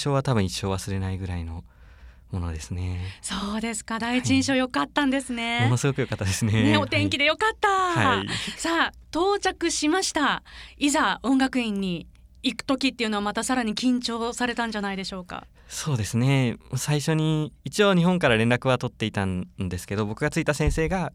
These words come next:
Speaker 1: 学長をやっている音楽院だったので、まあ、「いついつに来なさい」とちょっと言われて、
Speaker 2: ええ。
Speaker 1: で、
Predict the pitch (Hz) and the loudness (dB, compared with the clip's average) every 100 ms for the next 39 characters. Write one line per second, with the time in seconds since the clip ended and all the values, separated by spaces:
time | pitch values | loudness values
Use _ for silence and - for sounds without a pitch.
0 | - 107 - - 147 135 - 127 117 110 | -6 -4 -2 0 0 0 0 0 0 0
1 | 104 101 87 82 90 101 117 160 151 139 | 0 -2 -2 -6 -6 -4 -2 -2 -2 -4
2 | - - - - - - 151 95 - - | -12 -20 -20 -20 -20 -4 0 0 -2 -12
3 | 117 - 127 - 90 85 - 101 98 107 | -8 -2 -2 0 -2 -4 -6 -4 -2 -2
4 | 90 62 - - 87 85 85 85 - 143 | -4 -8 -14 -12 -8 -4 -2 -4 -4 -4
5 | 123 202 165 - _ - - | -4 -4 -8 -10 _ -10 -6